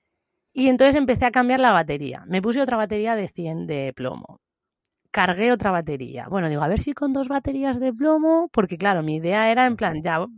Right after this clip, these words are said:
digo, "Mira, voy a vender la autocaravana y voy a buscarme otra casa". Digo, porque es que al final estoy todo el día <laughs> camperizando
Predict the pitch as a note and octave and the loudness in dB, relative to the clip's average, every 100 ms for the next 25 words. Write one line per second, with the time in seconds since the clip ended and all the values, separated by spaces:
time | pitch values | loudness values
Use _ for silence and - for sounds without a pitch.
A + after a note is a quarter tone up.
0 | F#3+ F#3+ F#3 D#3+ F#3+ D3+ D#3 F3+ F#3+ G3 | _ -8 -4 -2 -2 -4 -4 -4 -4 -2
1 | G3 G3+ G3+ G#3+ A3+ B3+ G3 E3 D#3 - | -2 -2 -2 0 0 0 2 0 -2 -6
2 | D3 B2 C#3 - E4 D#3+ C#3+ D3+ C#3 B2+ | -8 -8 -4 0 0 -2 -6 -8 -8 -8
3 | D3 - E3 E3+ F3+ B3 C4+ G#3 - C#3+ | -10 -10 -10 -8 -6 -6 -8 -16 -10 -8
4 | - F3 G3 G#3+ B3 C4+ - D4+ B3+ A#3+ | -2 -2 -2 -2 -4 -2 2 2 2 2
5 | C4 A#3 - B3+ A#3+ B3+ - A#3+ A#3+ B3+ | 0 0 -4 -2 -2 -2 -6 -6 -2 -2
6 | C#4 D4 | -4 -6